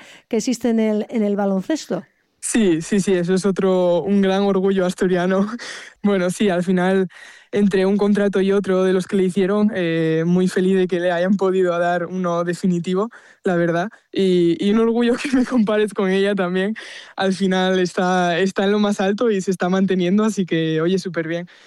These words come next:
Speaker 2: Y sí, también tuvo un recorrido cambiando de universidades aquí en Estados Unidos. Ahora la verdad es que hay mucha gente que, que, bueno, que hace eso, porque, bueno, hay tantas universidades que por qué no,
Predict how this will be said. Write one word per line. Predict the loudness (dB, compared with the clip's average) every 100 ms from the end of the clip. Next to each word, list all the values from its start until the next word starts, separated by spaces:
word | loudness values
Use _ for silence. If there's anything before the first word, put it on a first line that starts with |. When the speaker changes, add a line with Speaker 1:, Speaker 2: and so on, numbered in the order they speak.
| -12 -6
Speaker 2:
Y |
sí, | -2 0
también | 0 0
tuvo | 0 2
un | 2
recorrido | 0 0 0 2 2 2 2 0 0
cambiando | 0 0 2 2 2 2
de | 0
universidades | 0 0 -2 -2 0 -2 -2
aquí | -6 -4 -8
en | -8
Estados | -4 -4 -4
Unidos. | -6 -6 -6 -10 -20 -20 -6
Ahora | -2 0
la | 0
verdad | 0 0 -2
es |
que | -2 -2
hay | 0
mucha | -2 -2
gente | -2 0 0 0
que, | 0 0 0 -2 -4
que, | -2
bueno, | 0 -2 -4
que | -4 -4
hace | -2 0
eso, | -2 -2 -6 -6 -20 -20 -20 _
porque, | -4 0 0
bueno, | 0 -2
hay | -2
tantas | -2 -2 -2
universidades | 0 0 0 -2 -2 -2
que | -4
por | -4 -2
qué | -2
no, | -2 -2 -4 -6